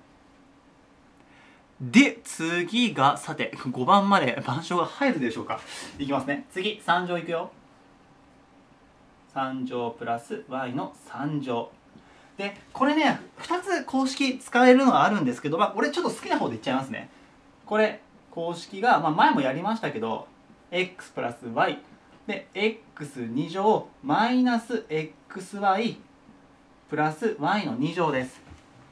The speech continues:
これ公式成り立つんだよね。これやりました、前。で、もう一個使えるのは、xプラスyの三乗から始まるやつ。で、三乗、えっとね、マイナス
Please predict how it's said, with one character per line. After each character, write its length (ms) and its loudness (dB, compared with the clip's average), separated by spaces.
こ 80 0
れ 80 2
公 220 -2
式 100 4
成 100 6
り 80 0
立 120 -2
つ 100 2
ん 80 2
だ 60 0
よ 80 -8
ね。 120 -6
こ 60 0
れ 60 2
や 100 4
り 80 2
ま 120 4
し 60 -8
た、 80 -10
前。 140 -10
で、 280 -2
も 200 6
う 40 4
一 100 -4
個 120 2
使 320 4
え 60 4
る 80 4
の 120 0
は、 380 0
x 760 -2
プ 80 -2
ラ 200 0
ス 400 0
y 260 4
の 80 -2
三 420 4
乗 200 6
か 80 0
ら 80 0
始 200 -4
ま 120 2
る 60 2
や 120 0
つ。 180 -10
で、 100 0
三 420 2
乗、 340 2
え 140 -4
っ 20 -6
と 160 -8
ね、 240 -4
マ 200 2
イ 100 2
ナ 120 2
ス 320 0